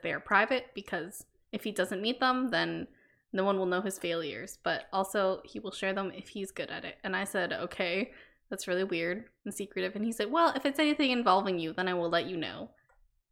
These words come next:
But if it's not, then that's okay. We can, we can keep stuff private. And I was like,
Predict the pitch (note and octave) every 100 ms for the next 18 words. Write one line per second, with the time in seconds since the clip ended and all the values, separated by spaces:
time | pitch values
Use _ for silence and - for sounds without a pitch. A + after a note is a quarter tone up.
0 | - F#3 - - B3+ B3+ A#3+ - - G#3+
1 | G3+ G3 G3 E4 A4 G#4+ F#4 F3 C4+ F4
2 | C4+ A3 - D#4 D#4+ B3+ - A3 - D#3+
3 | - D3+ - C3+ - G3+ G3 F#3+ F3